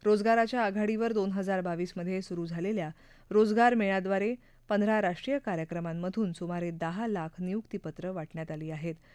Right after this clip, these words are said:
दोन हजार सतरा पासून कर्मचारी भविष्य निर्वाह निधीच्या सदस्यांची संख्या साडेआठ कोटींहून अधिक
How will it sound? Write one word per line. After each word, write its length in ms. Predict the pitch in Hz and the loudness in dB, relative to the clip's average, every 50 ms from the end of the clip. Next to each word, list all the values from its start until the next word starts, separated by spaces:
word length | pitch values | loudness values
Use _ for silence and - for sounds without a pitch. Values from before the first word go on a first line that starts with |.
| - - - - - | -20 -20 -18 -4 2
दोन 160 | 220 220 226 | 4 4 6
हजार 240 | 240 233 220 240 240 | 6 4 4 4 2
सतरा 360 | 240 - 247 220 - 226 226 | 2 2 -2 0 2 4 4
पासून 340 | 226 226 226 220 - 247 240 | 4 2 0 0 0 -2 -2
कर्मचारी 600 | 240 - 202 196 202 220 226 - 233 214 220 226 | 0 2 2 2 2 0 0 0 0 0 0 0
भविष्य 380 | 214 202 190 190 220 - - 240 | 0 0 -2 -2 -2 -2 0 0
निर्वाह 420 | 214 202 185 180 185 185 196 190 | 0 0 0 0 0 0 0 0
निधीच्या 380 | 185 185 170 196 185 - 185 180 | -2 -2 -2 -2 -2 -2 -4 -4
सदस्यांची 580 | - 180 170 175 165 - 170 165 165 - 175 | -4 -4 -6 -6 -6 -6 -8 -8 -8 -8 -10
संख्या 440 | 170 - 170 170 190 - - 180 147 151 - - - - - - - - | -10 -8 -8 -8 -8 -6 -6 -8 -8 -8 -12 -18 -20 -20 -20 -20 -6 2
साडेआठ 440 | - 220 214 220 220 208 202 208 - | 4 4 6 6 4 4 2 0 -2
कोटींहून 500 | - - 185 175 - 196 190 196 202 196 | -4 -4 -4 -2 -2 -2 -2 -2 -2 -2
अधिक 280 | - 170 170 196 185 | -4 -6 -4 -4 -4